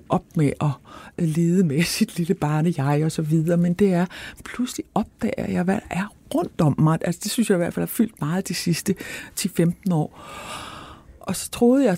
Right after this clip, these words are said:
ved at spørge en masse, der havde forstand på det, at det ville så sige til mig, "Visse vasse, nu skal du bare se, tallene og fremskrivningerne viser." Men alle eksperter, jeg spurgte, viste sig at kunne give mig billeder, der var værre, end jeg frygtede.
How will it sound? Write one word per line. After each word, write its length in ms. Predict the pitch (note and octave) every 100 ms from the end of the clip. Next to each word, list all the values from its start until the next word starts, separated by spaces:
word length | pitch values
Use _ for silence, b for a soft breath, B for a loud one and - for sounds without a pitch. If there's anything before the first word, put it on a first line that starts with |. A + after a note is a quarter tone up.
| - -
ved 100 | -
at 80 |
spørge 280 | - - E3
en 100 | F3+
masse, 260 | E3+ D#3+ -
der 60 | F3
havde 120 | E3
forstand 340 | D#3+ - E3+ -
på 180 | E3+ E3
det, 100 | - E3+
at 120 | -
det 180 | D#3+ -
ville 140 | D#3+
så 140 | -
sige 280 | - - D#3+
til 240 | - C#3+ -
mig, 100 | - B B
"Visse 460 | B2 G2+ D3+ F#3 E3
vasse, 260 | C#3 - C3+
nu 140 | E3
skal 160 | - -
du 80 |
bare 260 | D3+ G#2 E3
se, 240 | - - -
tallene 480 | - G#3 C4+ C4 C4+
og 60 | -
fremskrivningerne 1000 | - - F#3+ - F#3+ F#3 F3+ - F#3 E3+
viser." 440 | D3+ D#3 - D#3+ -
Men 200 | F3+ - _ _
alle 360 | - A#3 C4 B3+ -
eksperter, 560 | - - D#3 C#3+ D3+
jeg 200 | D#3+ D#3+
spurgte, 560 | - - D#3+ D#3 F#3 F#3+
viste 340 | F3 F3 - -
sig 220 | - D#3
at 120 | - -
kunne 180 | F3+ - -
give 120 | - E3
mig 160 | E3+
billeder, 320 | - D3+ D#3
der 120 | E3+ E3+
var 160 | F#3
værre, 400 | G3 A3 A3 D#3+ A2 B B -
end 160 | D3+
jeg 140 | D3 C#3
frygtede. 540 | - C#3+ - D#3